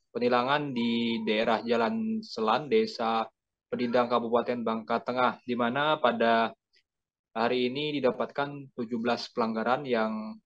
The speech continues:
merupakan kendaraan roda dua, tujuh, eh, pelanggaran yang ditilang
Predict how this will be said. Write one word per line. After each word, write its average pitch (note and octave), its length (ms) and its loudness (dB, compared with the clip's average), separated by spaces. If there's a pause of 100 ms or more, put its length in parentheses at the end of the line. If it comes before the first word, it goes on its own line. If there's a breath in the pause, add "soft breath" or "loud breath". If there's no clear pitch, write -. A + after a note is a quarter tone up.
merupakan A#2 480 0
kendaraan A2+ 720 -2 (240)
roda A#2+ 400 2
dua, C3 400 4 (320)
tujuh, B2 640 -2 (240)
eh, A#2 160 0
pelanggaran A#2+ 480 2
yang B2 240 -2
ditilang B2+ 560 -2